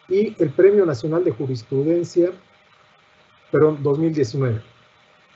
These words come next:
Además de, de los doctorados honoris causa otorgados por diversas universidades, el último de ellos recibido por la Universidad Veracruzana. Es miembro de importantes instituciones académicas, científicas y profesionales, entre las que destacan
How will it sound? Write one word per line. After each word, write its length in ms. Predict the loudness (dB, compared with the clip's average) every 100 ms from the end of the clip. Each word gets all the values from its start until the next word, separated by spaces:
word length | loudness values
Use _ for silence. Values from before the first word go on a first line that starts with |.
| _ _ _ _ _ _ _ _
Además 300 | 4 6 6
de, 220 | 6 4 0
de 140 | 0
los 260 | -2 -6 -8
doctorados 580 | -8 -4 0 2 0
honoris 300 | -2 -4 -4
causa 380 | -4 -2 0 0
otorgados 420 | -2 -2 0 0
por 240 | -2 -4 -6 -6
diversas 460 | -2 -2 -2 -6
universidades, 720 | -4 -4 -2 0 0 -2 -6 -4
el 140 | -4
último 300 | -2 -2 0
de 100 | 4
ellos 220 | 4 4
recibido 440 | 2 -4 0 0 0 -6 _ _ 2
por 220 | 4 6
la 80 | 4
Universidad 480 | 0 -2 -2 -2
Veracruzana. 680 | 0 -2 -2 -8 -6 -6 -6 -12 _ _ _ _ _ _ _
Es 200 | 4 6
miembro 420 | 8 8 8 6
de 80 | 4
importantes 600 | 2 -2 -2 -2 -2 -4
instituciones 580 | -4 -8 -6 -2 -2 -2
académicas, 680 | -4 -2 0 2 0 -2 -2
científicas 640 | -4 -6 -8 -4 -2 -2
y 60 | -2
profesionales, 760 | -2 -2 -2 0 0 -2 -6 -12 _ _ _ -2
entre 260 | 2 4
las 160 | 4 4
que 100 | 2
destacan 600 | 2 2 0 2 0